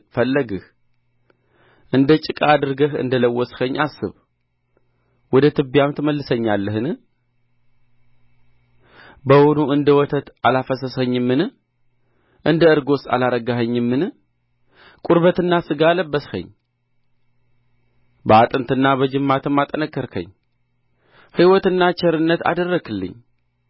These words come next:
መጎብኘትህም መንፈሴን ጠበቀች።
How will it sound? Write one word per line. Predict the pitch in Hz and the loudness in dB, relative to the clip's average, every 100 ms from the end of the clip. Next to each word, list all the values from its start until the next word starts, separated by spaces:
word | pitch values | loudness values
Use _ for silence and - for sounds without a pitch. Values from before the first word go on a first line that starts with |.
| _ _ _ _ _ _ _ - | _ _ _ _ _ _ _ -2
መጎብኘትህም | 143 151 160 170 180 170 160 151 131 | 2 2 2 2 0 0 -2 -2 -2
መንፈሴን | 131 143 139 135 147 147 | -2 -2 -2 -4 -4 -4
ጠበቀች። | 165 139 120 98 | -4 -2 -4 -6